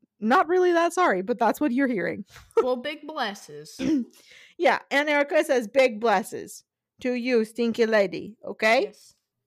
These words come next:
Speaker 1: Okay, she's looking at me like I have no idea what the fuck you're saying.
Speaker 2: <laughs>
Speaker 1: Okay, well, today we're gonna learn about a cryptid. Weird, imagine that in the cryptid
Speaker 2: Ooh.
Speaker 1: season, um,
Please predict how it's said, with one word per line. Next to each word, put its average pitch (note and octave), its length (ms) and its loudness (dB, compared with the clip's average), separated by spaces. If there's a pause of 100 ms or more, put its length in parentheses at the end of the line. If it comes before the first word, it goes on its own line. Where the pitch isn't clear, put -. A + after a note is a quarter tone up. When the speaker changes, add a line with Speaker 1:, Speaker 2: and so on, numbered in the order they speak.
(220)
Speaker 1:
Okay, F3+ 220 -6
she's E3 240 -6
looking E3+ 300 -4
at D#3+ 80 -6
me E3 100 -4
like E3 160 -2
I D#3+ 80 -2
have E3+ 180 0
no F3 120 -2
idea - 180 -4
what F3 140 -2
the F3+ 80 -14
fuck E3+ 220 -2
you're G3 80 -4
saying. F#3+ 320 -4 (180)
Speaker 2:
<laughs> D#4+ 560 -4 (800)
Speaker 1:
Okay, F#3 440 2
well, C4 340 6
today D4 380 4
we're D4 160 2
gonna C#4 220 6
learn B3 260 4
about A3+ 260 4
a A#3 40 2
cryptid. A#3 580 0 (120)
Weird, A3+ 360 -2
imagine G3+ 360 -2
that F#3+ 240 -2
in G#3 100 -4
the G#3 80 -4
cryptid G3 320 -6
Speaker 2:
Ooh. - 40 -10
Speaker 1:
season, F#3 420 -8 (300)
um, A3 460 2